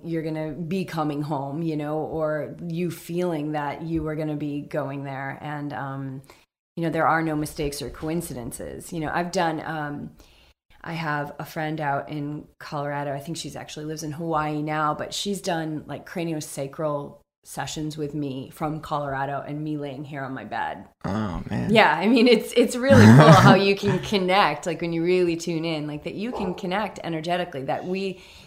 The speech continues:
Speaker 1: this vehicle that we're just sitting in right now, this human body is not, this is, I mean, this thing's our limitation, right? This
Speaker 2: Right,
Speaker 1: is like, we
Speaker 2: right.
Speaker 1: dropped into this thing so we could get some work done here
Speaker 2: <laughs>
Speaker 1: and then get the hell out.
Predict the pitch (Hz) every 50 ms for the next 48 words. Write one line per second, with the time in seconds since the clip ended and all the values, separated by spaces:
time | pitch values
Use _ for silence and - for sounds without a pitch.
0 | - _ 202 226 214 214 - - - - 175 160 151 160 190 214 233 233 - 165
1 | 143 135 143 151 151 135 160 160 151 160 151 - - - 175 170 190 185 165 147
2 | 135 139 139 131 120 131 147 139 135 139 143 - 151 147 - - - - 175 170
3 | 165 156 151 139 135 147 160 156 151 147 131 143 143 - 156 147 147 151 143 139
4 | 139 - - _ - - - _ _ _ - _ _ - 180 170 196 185 - -
5 | 160 156 147 147 156 156 - 180 160 151 139 120 117 135 139 147 131 - - -
6 | - 151 160 - - 120 104 85 - - - _ _ _ _ _ _ _ _ _
7 | _ _ _ _ _ - - - 98 - - 170 123 135 123 117 110 - - -
8 | - 120 113 113 110 104 - - - 185 180 170 160 156 160 196 208 208 - -
9 | 170 160 151 147 147 151 - 175 160 143 - 151 160 165 - 151 147 151 156 180
10 | 196 196 196 - 147 139 139 147 139 143 143 139 139 - - - - - - -
11 | - 180 - - 240 214 - - - 427 - 202 - 208 202 214 220 220 214 226
12 | 226 - 254 226 214 202 190 202 214 208 185 165 160 156 135 -